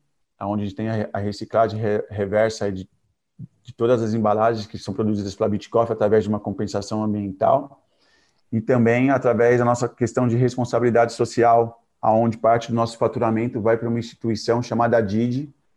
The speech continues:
que é uma instituição que ela reverte,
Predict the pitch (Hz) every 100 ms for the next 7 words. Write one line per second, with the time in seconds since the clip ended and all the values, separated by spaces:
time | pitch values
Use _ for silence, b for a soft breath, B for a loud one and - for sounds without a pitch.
0 | _ _ _ _ _ _ _ 117 113 -
1 | - 127 110 - 120 127 131 - 117 113
2 | 117 120 123 127 127 _ _ _ _ _
3 | _ _ _ _ _ _ _ _ _ _
4 | _ _ _ _ _ 117 113 104 117 123
5 | 147 143 - - -